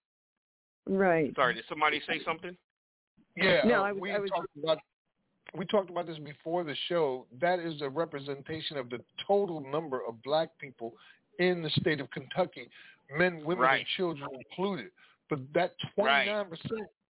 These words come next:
Speaker 3: is not a reflection of the total number of people, black people. It's a reflection of black adult men only,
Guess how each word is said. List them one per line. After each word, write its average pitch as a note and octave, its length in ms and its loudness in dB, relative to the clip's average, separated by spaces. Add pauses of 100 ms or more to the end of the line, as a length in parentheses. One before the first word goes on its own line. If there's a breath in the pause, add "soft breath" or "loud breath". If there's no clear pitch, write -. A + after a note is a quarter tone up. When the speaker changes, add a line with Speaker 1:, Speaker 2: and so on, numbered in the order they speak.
(180)
Speaker 3:
is E3 120 -8
not F3 240 -2
a G#3+ 60 -4
reflection F#3+ 540 -2
of D#3+ 80 -6
the D3 180 -10
total F3+ 420 -2 (160)
number E3+ 340 0
of C#3 140 -4
people, E3 400 -12
black D#3+ 260 2
people. G3 360 -8
It's E3 180 -6
a E3 60 0
reflection D#3 560 -2
of B2 300 -4
black E3+ 260 4 (160)
adult D#3+ 360 2 (200)
men D#3 220 4 (180)
only, E3+ 280 2